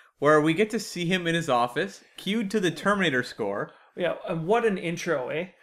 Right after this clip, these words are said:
Speaker 1: Oh, it's amazing. He gets the best intro of anyone in the movie.
Speaker 2: Yeah, the camera pans through uh, his hallway, which is just lined with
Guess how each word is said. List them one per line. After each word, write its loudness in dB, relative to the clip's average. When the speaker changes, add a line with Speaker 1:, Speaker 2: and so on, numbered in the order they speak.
Speaker 1:
Oh, 8
it's 4
amazing. 0
He 2
gets -2
the -4
best 0
intro -2
of 0
anyone -4
in -8
the -10
movie. -10
Speaker 2:
Yeah, 6
the 2
camera 2
pans -2
through 0
uh, 0
his -4
hallway, 4
which -2
is -4
just 2
lined 2
with -2